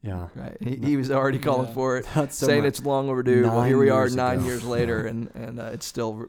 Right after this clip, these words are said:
Speaker 2: I, I don't think we've made a lot of progress.
Speaker 3: Well, and so much of our culture is driven, goals and culture in the United States are driven by media in so many ways, and now it's social media. And so w-, the most ideal person that you follow on your social media timeline, that's probably the ideal that you're striving for or you're hoping for.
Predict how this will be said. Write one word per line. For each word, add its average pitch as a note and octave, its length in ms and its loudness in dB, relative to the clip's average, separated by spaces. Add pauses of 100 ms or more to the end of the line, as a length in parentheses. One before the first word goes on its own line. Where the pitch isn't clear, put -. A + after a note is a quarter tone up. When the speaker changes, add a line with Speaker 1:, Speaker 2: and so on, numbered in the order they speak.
Speaker 2:
I, A2 200 -4
I A#2 80 -4
don't A#2+ 120 -6
think A#2+ 200 -8
we've A2+ 100 -8
made A2+ 120 -6
a G#2+ 40 -8
lot A2 140 -10
of A#2 80 -14
progress. A2+ 580 -14
Speaker 3:
Well, D#3+ 180 -2
and C#3+ 120 -2
so E3 100 -2
much D3+ 160 -2
of C3+ 80 -6
our B2 80 -6
culture A#2+ 420 -6
is G#2+ 140 -4
driven, A2+ 680 -6
goals C#3+ 340 -4
and A#2 140 -6
culture A2 440 -8
in G#2+ 120 -4
the G#2+ 40 -6
United G#2+ 240 -8
States A2 240 -8
are A2 60 -8
driven G#2+ 420 -6
by G#2 200 -4
media G2+ 640 -8
in A2 240 -6
so A#2 120 -8
many G#2+ 180 -6
ways, G#2 360 -6
and A2+ 160 -8
now A2+ 220 -2
it's A2 100 -10
social A#2+ 320 -6
media. G#2 460 -8 (400)
And A2 120 -4
so A2 500 0
w-, A#2 320 -12 (140)
the A#2+ 280 -4
most A#2 260 0
ideal A2+ 420 -4
person A2+ 340 -4
that A2 100 -4
you A2+ 100 -6
follow A#2 360 -2
on G#2+ 100 -4
your G#2+ 120 -4
social A2+ 460 -4
media G#2+ 580 -4
timeline, A2 540 -4
that's A2 140 -4
probably B2 320 0
the A2 180 -4
ideal G#2+ 300 -4
that G#2+ 100 -4
you're G#2 180 -6
striving A2+ 520 -4
for A2 420 -4
or A#2 180 -6
you're A2 120 -4
hoping A#2 420 -4
for. A2+ 380 -6